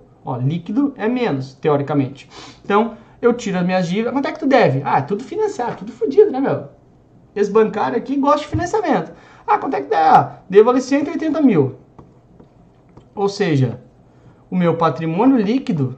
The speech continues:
né, nessa brincadeira aqui seria vinte mil só. Ah, ai, meu Deus do céu, tudo que eu tenho eu devo, mais ou menos assim. Então, o patrimônio líquido é o que eu tenho menos o que eu devo.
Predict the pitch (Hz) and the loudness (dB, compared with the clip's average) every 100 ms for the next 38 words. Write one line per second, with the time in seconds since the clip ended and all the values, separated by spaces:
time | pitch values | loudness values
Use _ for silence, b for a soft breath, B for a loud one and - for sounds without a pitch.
0 | - 156 185 294 160 147 151 160 165 165 | -14 -8 -6 -2 -4 -4 -4 -2 -2 -2
1 | - 214 240 247 196 208 214 226 165 165 | -6 -4 0 0 0 -2 -2 -4 -4 -6
2 | - 127 127 - - 139 214 185 190 175 | -8 -8 -8 -6 -4 -4 -4 -4 -4 -6
3 | 180 165 170 - - 196 - - 226 - | -8 -10 -12 -14 -8 -6 -6 -10 -12 -6
4 | 226 220 - 220 240 226 240 220 180 175 | -6 -2 0 2 0 2 2 2 -2 -4
5 | 180 180 175 214 - 156 - B B B | -4 -4 -4 -6 -8 -14 -16 B B B
6 | 202 196 185 190 196 196 190 196 214 151 | -2 0 -2 -4 -4 -4 -4 -2 2 2
7 | 143 - 160 156 165 160 202 214 220 220 | 0 -4 -2 -2 0 -2 0 -4 -4 -4
8 | 220 285 269 208 - | -4 -2 0 0 0